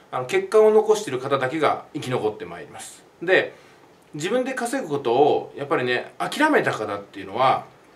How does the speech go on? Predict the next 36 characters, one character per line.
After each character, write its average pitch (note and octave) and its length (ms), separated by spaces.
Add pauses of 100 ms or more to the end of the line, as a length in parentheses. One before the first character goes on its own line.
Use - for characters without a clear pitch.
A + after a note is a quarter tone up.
(540)
自 C#3+ 160
分 A3 160
で G#3+ 100
稼 F#3 320
げ F#3 80
る C#3+ 60
よ G#2+ 80
う F#2 40
に F2 80
は D#2+ 80
な A2+ 120
り B2+ 80
ま C3+ 120
せ B2+ 100
ん。 - 100
ま B2+ 80
あ - 40
当 G#2+ 60
た C#3 60
り D3+ 60
前 D#3 140
な B2 100
ん G2+ 40
で G2 40
す - 60
け - 60
ど D#2+ 80
も、 G2 300 (520)
な D#3+ 140
ら A3 80
な F3+ 120
い A2 60
ん G2+ 40
で - 60
す - 100
よ。 - 120